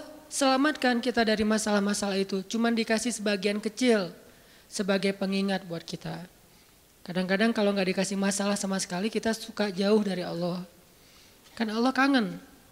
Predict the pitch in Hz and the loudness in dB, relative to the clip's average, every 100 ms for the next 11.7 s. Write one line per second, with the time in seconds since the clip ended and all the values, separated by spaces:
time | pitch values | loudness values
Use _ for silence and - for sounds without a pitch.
0 | - - - - - - - - - - | -20 -20 -20 -20 -20 -20 -20 -20 -20 -20
1 | - - - _ _ - 202 196 202 208 | -20 -20 -20 _ _ -8 -4 -2 2 4
2 | 208 214 214 214 208 - - - - - | 4 2 2 2 0 -6 -20 -20 -20 -20
3 | - - - - - 208 196 220 - - | -20 -20 -20 -16 -6 -4 0 0 -2 -4
4 | - 202 202 214 214 208 196 208 208 208 | -4 -4 0 0 2 0 0 0 -2 -2
5 | 202 202 202 196 202 240 262 - - - | -4 -2 -4 -4 -2 -2 -4 -8 -20 -20
6 | - - - 208 254 240 208 208 208 214 | -20 -20 -6 0 0 2 0 0 0 0
7 | 220 214 214 202 202 202 196 185 175 208 | 0 -2 -2 -2 0 0 -2 -2 0 0
8 | 285 - - - - 208 208 208 208 214 | 0 -6 -20 -20 -10 -4 0 0 -2 -4
9 | 196 240 262 247 - - - - - - | 0 0 0 -6 -18 -20 -20 -20 -20 -20
10 | _ _ - - - - - - 208 226 | _ _ -20 -20 -20 -20 -10 -2 4 6
11 | 233 226 226 240 302 294 262 | 4 4 2 2 2 2 0